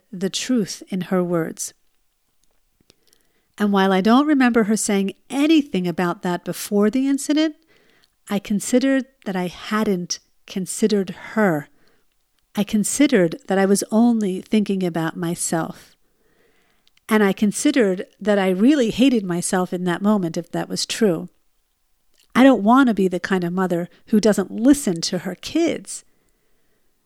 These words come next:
I considered trusting what was, as in, this was supposed to happen exactly as it did.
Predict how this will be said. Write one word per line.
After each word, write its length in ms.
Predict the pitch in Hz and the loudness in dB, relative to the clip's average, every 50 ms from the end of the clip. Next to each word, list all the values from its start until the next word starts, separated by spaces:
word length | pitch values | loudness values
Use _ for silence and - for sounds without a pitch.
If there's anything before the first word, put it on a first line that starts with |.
| _ _ _ _ _ _ _ _ _ - | _ _ _ _ _ _ _ _ _ -4
I 140 | 214 233 | -4 -4
considered 720 | 220 - - 240 226 - - 269 262 254 247 240 233 240 - - | -2 -2 -4 -4 -4 -2 -2 0 0 2 2 2 2 0 -4 -10
trusting 640 | - - - 277 277 - - - 285 277 262 240 | -12 -8 -6 -4 -4 -4 -4 -4 -2 -2 0 0
what 200 | 208 196 185 - | 0 0 0 0
was, 680 | 190 170 175 160 156 165 196 269 302 294 - - - - _ _ _ _ _ _ _ _ - | -2 -2 -2 -2 0 0 -2 -2 -2 -4 -6 -10 -12 -14 _ _ _ _ _ _ _ _ -4
as 260 | 202 202 202 190 185 | 0 0 2 2 2
in, 400 | 190 185 180 180 180 185 196 190 - _ _ _ _ - | 2 2 2 0 -2 -4 -6 -8 -12 _ _ _ _ 6
this 240 | 185 254 277 - | 6 6 6 6
was 140 | - 359 339 | 2 -2 0
supposed 420 | - - 302 - 294 311 294 302 - | 0 -2 0 4 4 4 4 2 0
to 60 | - | -2
happen 400 | 226 262 277 277 277 262 240 220 - | 0 0 0 0 -2 -4 -6 -6 -8
exactly 720 | - 175 - 185 175 185 208 302 330 - - 302 302 285 | -12 -12 -12 -6 -4 -2 -2 -2 -4 -4 -4 -2 0 2
as 160 | 262 247 233 - | 2 2 0 0
it 120 | 226 208 | -2 0
did. 420 | - 233 233 190 165 156 185 - | 2 2 4 4 2 0 -4 -10